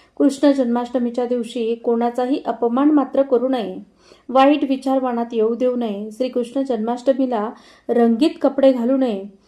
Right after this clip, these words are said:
बाळकृष्णाला भोग अर्पण केल्यास त्यात तुळ-, तुळशीपत्र अवश्य असावे. जर तुम्ही उपवास करत असाल तर रात्री बारा वाजेपर्यंत अन्न ग्रहण करू नये.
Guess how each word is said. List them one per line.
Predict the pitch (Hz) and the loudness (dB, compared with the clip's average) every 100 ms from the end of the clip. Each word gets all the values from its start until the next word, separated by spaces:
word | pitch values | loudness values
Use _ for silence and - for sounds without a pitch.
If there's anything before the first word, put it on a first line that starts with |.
| _ - | _ 4
बाळकृष्णाला | 277 311 320 302 - 277 269 254 220 233 240 - | 8 10 8 4 4 4 6 6 4 2 -4 2
भोग | 233 277 | 4 6
अर्पण | - 247 240 277 | 4 2 4 2
केल्यास | 277 254 233 233 233 - - | 4 4 4 2 -2 -4 0
त्यात | 233 | 2
तुळ-, | 233 233 233 233 | 0 -2 0 0
तुळशीपत्र | 240 233 254 277 269 269 220 233 - | 0 0 -2 -2 -2 0 -2 0 0
अवश्य | 220 226 233 277 - | 0 0 -2 -2 -2
असावे. | 233 - 202 185 180 - _ - - - 262 | -6 -4 -4 -4 -6 -10 _ -20 -20 -12 2
जर | 277 320 320 | 8 8 8
तुम्ही | 311 294 | 4 6
उपवास | 285 285 262 269 | 4 2 0 0
करत | 262 262 269 | -2 -2 -2
असाल | 269 233 214 220 | -2 -2 -2 0
तर | 269 277 | 0 2
रात्री | 254 240 247 | 0 -2 -4
बारा | 247 214 233 | -2 -2 0
वाजेपर्यंत | 254 247 254 247 226 220 226 - | -2 -4 -2 -2 -2 -2 -4 -2
अन्न | 226 233 | -2 -2
ग्रहण | 247 233 208 285 | -2 -2 0 0
करू | 294 262 226 | 2 0 0
नये. | 208 185 | -4 -8